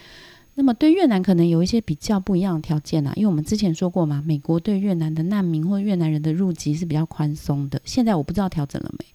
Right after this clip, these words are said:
那在台湾，如果你的兄弟姐妹是美国公民，他也能够在，好像你二十岁之后吧，但是你要未婚，他可以担保你去美国。但中间当然要等待啦，等程序或什么也要好几年。总之，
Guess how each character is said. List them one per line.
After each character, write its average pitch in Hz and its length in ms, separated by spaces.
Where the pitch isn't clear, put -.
那 233 160
在 214 200
台 165 220
湾， 180 180
如 185 140
果 226 140
你 170 120
的 151 140
兄 226 160
弟 240 120
姐 165 140
妹 185 180
是 208 200
美 165 120
国 165 140
公 190 180
民， 156 280
他 294 160
也 226 220
能 151 220
够 214 160
在， 196 320
好 196 140
像 320 120
你 254 140
二 233 120
十 185 140
岁 208 200
之 185 180
后 185 200
吧， 151 200
但 214 100
是 202 120
你 160 100
要 170 160
未 185 240
婚， 160 300
他 180 100
可 185 100
以 165 60
担 175 200
保 156 160
你 151 140
去 - 160
美 147 280
国。 - 180
但 294 180
中 285 160
间 285 140
当 285 120
然 208 180
要 220 140
等 147 240
待 175 220
啦， - 260
等 160 160
程 160 200
序 214 160
或 196 140
什 170 120
么 143 60
也 143 80
要 165 120
好 151 180
几 - 180
年。 57 240
总 170 200
之， 233 220